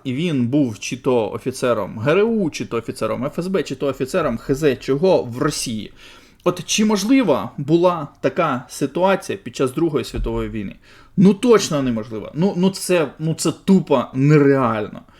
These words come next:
Я ж казав, я розумію, коли в тебе є там родичі десь в Росії, я не знаю, Х З, чим вони займаються.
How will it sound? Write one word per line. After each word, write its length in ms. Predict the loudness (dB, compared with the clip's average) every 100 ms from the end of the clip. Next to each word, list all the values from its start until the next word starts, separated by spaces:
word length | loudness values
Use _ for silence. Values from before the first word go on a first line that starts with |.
| -20 -20 _ _ 2
Я 160 | 2
ж 160 | 4 2
казав, 280 | 0 0 0
я 180 | 4 4
розумію, 480 | 4 2 0 0 0
коли 200 | 0 -2
в 60 |
тебе 240 | 0 0 2
є 120 | 2
там 220 | 2 4
родичі 440 | 6 6 6 0 -4
десь 280 | -4 -6
в 60 | -10
Росії, 420 | -10 -8 -6 -4
я 120 | -2
не 100 | -2
знаю, 300 | -2 -4 -4
Х 160 | -4 -4
З, 180 | -2 -2
чим 280 | -2 -4 -4
вони 180 | -4
займаються. 640 | -4 -2 -2 -4 -6 -12